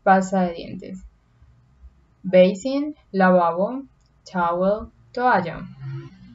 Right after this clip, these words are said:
Y algunas acciones que nosotros realizamos cuando utilizamos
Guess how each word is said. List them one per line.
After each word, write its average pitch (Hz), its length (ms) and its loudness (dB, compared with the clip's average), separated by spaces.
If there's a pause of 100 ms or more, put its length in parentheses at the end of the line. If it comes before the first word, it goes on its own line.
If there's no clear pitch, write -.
(1040)
Y 240 80 0
algunas 240 400 0
acciones 247 540 -4
que 208 100 -4
nosotros 185 400 0
realizamos 214 640 -4
cuando 190 360 -4
utilizamos 190 800 -4